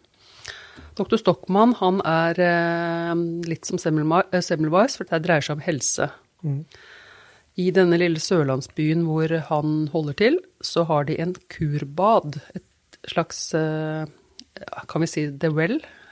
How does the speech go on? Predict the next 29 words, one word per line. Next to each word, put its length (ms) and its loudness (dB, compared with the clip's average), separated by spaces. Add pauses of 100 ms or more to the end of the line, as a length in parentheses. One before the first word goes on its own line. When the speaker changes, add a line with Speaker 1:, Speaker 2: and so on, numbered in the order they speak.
(360)
Speaker 2:
<laughs> 420 2
Vi 100 4
kan 180 8
si 160 0
det 140 8
vel. 160 8
<laughs> 1080 2
Bare 120 4
for 80 -2
å 40 0
sette 220 -4
inn 80 -8
i 40 -4
moderne 300 0
kontekst. 540 -8
Speaker 1:
Ja, 320 6 (240)
et 220 0
kurbad 460 2
hvor 100 -2
folk 300 -2
legger 260 0
seg 280 2
inn 140 -2
for 260 -2
å 600 0
bli 120 -6
sunne 260 0
og 80 -2
friske. 360 -6